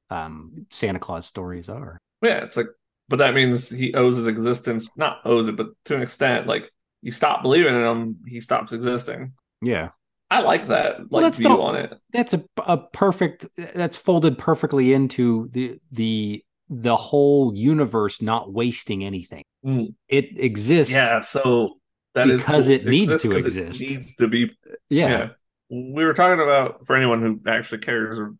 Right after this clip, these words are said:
Speaker 2: gives a shit out there, um,
Speaker 1: I
Speaker 2: all,
Speaker 1: do.
Speaker 2: all, like, two of you. <laughs> Um, uh, in, in quantum mechanics, the universe seems to only use what it needs to use.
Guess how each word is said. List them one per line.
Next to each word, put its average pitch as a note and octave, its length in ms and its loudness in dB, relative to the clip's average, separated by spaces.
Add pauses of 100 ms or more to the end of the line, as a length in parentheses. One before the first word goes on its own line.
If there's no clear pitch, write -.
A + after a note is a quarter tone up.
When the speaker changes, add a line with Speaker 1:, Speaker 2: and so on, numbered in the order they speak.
Speaker 2:
gives A2 180 -6
a G#2+ 40 -10
shit G#2+ 200 0
out G#2 180 0
there, A#2 300 -2
um, B2 480 2 (120)
Speaker 1:
I G#2+ 140 2
Speaker 2:
all, A2+ 280 4
Speaker 1:
do. - 100 -18
Speaker 2:
all, A2 300 2
like, G#2+ 160 -2 (100)
two A#2 200 -2
of A2 80 -6
you. G#2+ 240 -4 (380)
<laughs> C#3 100 -2 (440)
Um, F3 440 2 (680)
uh, A2 360 4 (480)
in, C3+ 220 -6
in B2 140 -2
quantum F3 300 0
mechanics, A2 480 -6
the A#2+ 80 -10
universe C3 360 -4
seems B2 280 -6
to B2+ 120 -8
only B2 240 -4
use A#2+ 380 -2
what A#2 120 0
it - 120 -8
needs A2 420 -4
to - 80 -12
use. - 460 -6